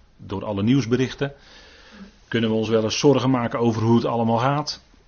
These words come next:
En misschien zegt u wel, "Ja, ook in mijn persoonlijk leven zit het allemaal niet mee. Het lijkt wel of ik aan alle kanten tegenwind heb. Het zit allemaal tegen, het gaat al-, eh, het lijkt allemaal niet goed te gaan."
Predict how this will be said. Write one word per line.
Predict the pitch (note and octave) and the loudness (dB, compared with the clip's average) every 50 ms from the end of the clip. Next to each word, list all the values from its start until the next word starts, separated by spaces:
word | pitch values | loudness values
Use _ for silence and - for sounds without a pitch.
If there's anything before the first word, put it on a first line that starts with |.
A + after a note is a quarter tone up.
| - - | -16 -8
En | A#2 G#2+ G#2 | -6 -4 -4
misschien | G#2 - - A2+ A2 | -4 -4 -2 -4 -2
zegt | G#2 A2 G#2 - | -2 -4 -6 -6
u | B2 | -4
wel, | G#2+ G#2+ G#2+ G#2+ | -4 -4 -2 -2
"Ja, | G#2+ G#2+ A2+ - | -4 -4 -6 -6
ook | A2 G#2 G2 - | -6 -8 -6 -4
in | A#2+ A2 | -4 -2
mijn | A2 G#2 G2+ G2 | -2 -4 -4 -6
persoonlijk | - G#2+ - - C3+ C#3+ C#3+ C#3 B2+ | -6 -4 0 2 2 2 2 0 0
leven | C3 C3 B2+ B2 A#2+ A#2+ | -2 -2 -2 -2 -4 -4
zit | B2 B2+ A#2+ | -4 -4 -6
het | B2 A#2 | -6 -8
allemaal | A2+ A#2 A2+ A2 | -8 -6 -6 -4
niet | A2 A2 A2 | -4 -4 -4
mee. | A2+ A2+ A#2+ | -4 -6 -8
Het | A#2+ A2 | -8 -8
lijkt | A2+ G2 G2 F#2+ - | -8 -8 -10 -8 -8
wel | A2+ G2+ | -8 -8
of | G2 F2+ F#2 | -8 -10 -10
ik | G2+ A2 | -10 -10
aan | G#2 F#2 | -10 -10
alle | - A#2+ A2+ - | -8 -8 -8 -8
kanten | - G#2+ G#2 G2 - F#2 - | -6 -6 -8 -8 -8 -10 -4
tegenwind | - D3+ C#3 C3 A#2 B2 A#2 B2 A#2+ A#2 - | -2 -2 -2 -2 -2 -4 -4 -2 -4 -4 -4
heb. | A2 A#2 C3+ - - _ _ _ _ - - - - - - - - - - - - _ _ | -6 -10 -10 -12 -14 _ _ _ _ -20 -20 -20 -20 -20 -20 -20 -20 -20 -20 -20 -20 _ _
Het | - - | -16 -10
zit | - G2+ G2 | -10 -10 -8
allemaal | - B2+ B2 G#2+ G2 F#2 - - | -6 -4 -4 -2 -2 -4 -4 0
tegen, | - D3 C#3 C3+ C3+ B2 B2 C3 | 2 2 2 2 2 -2 -4 -6
het | C3+ B2+ A2 | -6 -8 -10
gaat | - - A2+ A2 | -10 -12 -10 -10
al-, | - A2 A2 A2 G#2+ G#2+ | -8 -8 -8 -10 -10 -12
eh, | G#2 G#2 G2+ | -16 -16 -14
het | G2 F#2+ | -12 -10
lijkt | G2 G#2+ A2 G#2+ - - | -8 -6 -6 -8 -8 -8
allemaal | B2+ B2 A2 G2+ | -6 -4 -4 -2
niet | G2 F#2+ F2+ - | -2 -4 -4 -6
goed | - - E3 E3 | -6 -6 -6 -4
te | - C3 | -4 -6
gaan." | A#2 C3 C3+ C3+ C#3 D3 D3 | -6 -6 -6 -6 -8 -10 -12